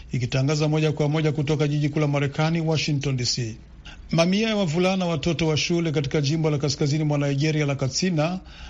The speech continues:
ambao waliokolewa kutoka mikononi mwa wanamgambo waliowateka nyara leo wamerudi nyumbani, wengi wao wakionekana hawakuvaa viatu na wamejifunga blanketi. Mmoja wa watoto hao ambaye hakutaka jina lake litajwe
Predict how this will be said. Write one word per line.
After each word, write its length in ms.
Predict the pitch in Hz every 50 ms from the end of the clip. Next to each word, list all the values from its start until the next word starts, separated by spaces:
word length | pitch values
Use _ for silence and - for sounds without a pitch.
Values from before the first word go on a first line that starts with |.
| - - -
ambao 320 | - 131 131 135 165 185 190
waliokolewa 680 | 185 175 170 160 151 - 165 160 160 170 170 170 165
kutoka 420 | 139 160 131 127 165 165 139 165 156
mikononi 480 | 151 147 151 156 151 156 165 165 160 156
mwa 140 | 151 147 147
wanamgambo 680 | 147 147 143 147 147 139 151 160 165 170 165 165 165
waliowateka 640 | 156 139 120 117 117 117 113 - 147 135 135 139 131
nyara 460 | 135 151 160 160 156 160 165 165 156 - - - - - - - -
leo 220 | - 135 156 175 165
wamerudi 440 | 160 156 156 160 165 170 156 160 151
nyumbani, 640 | 156 151 151 151 165 180 180 165 160 175 202 226 226 -
wengi 240 | - 117 120 117 120
wao 220 | 120 131 151 156 156
wakionekana 600 | 151 139 - 151 143 143 139 135 - 160 156 147
hawakuvaa 440 | 147 143 135 139 147 131 147 143
viatu 600 | 135 120 123 139 139 135 131 - 170 160 165 175 - - - - - - - - -
na 140 | 147 135 143
wamejifunga 720 | 156 160 160 165 151 143 170 131 - 180 180 175 165 170
blanketi. 680 | 156 143 143 143 131 135 135 123 - - 117 110 110 117 - - - - - -
Mmoja 500 | 143 147 151 165 185 202 190 190 196 190
wa 100 | 185 180
watoto 420 | 175 170 147 - 175 156 - 165 147
hao 280 | 151 170 170 170 165
ambaye 320 | 160 156 151 151 160 165 156
hakutaka 400 | 147 131 147 127 170 156 147 151
jina 220 | 143 147 147 143
lake 220 | 143 147 139 135 135
litajwe 580 | 127 120 - 160 165 170 160 170 170 170 180